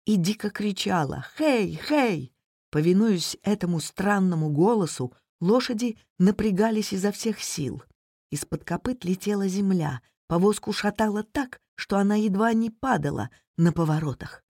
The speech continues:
Несчастные рессоры уже не скрипели, а стонали. Роб Хэмиш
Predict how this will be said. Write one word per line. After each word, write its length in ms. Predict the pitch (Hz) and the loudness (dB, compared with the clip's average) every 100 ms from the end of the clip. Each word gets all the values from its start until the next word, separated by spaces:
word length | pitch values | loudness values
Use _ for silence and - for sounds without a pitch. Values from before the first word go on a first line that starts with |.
| _ _ - | _ _ -8
Несчастные 920 | 156 175 - - 175 - 175 170 160 | -2 -2 -2 -2 -2 -2 -2 2 2
рессоры 580 | 160 165 - 220 185 160 _ - | 0 -2 0 0 2 -2 _ -2
уже 260 | 170 190 | 2 4
не 140 | 208 202 | 2 0
скрипели, 680 | - 233 226 247 254 196 | -2 -6 -4 0 2 2
а 120 | 156 156 | 2 -2
стонали. 800 | - 196 214 262 147 - - - _ - | -2 -2 0 0 0 -2 -4 -10 _ -4
Роб 320 | 165 208 196 | 0 2 0
Хэмиш 540 | - 226 233 208 - | -4 2 2 2 -2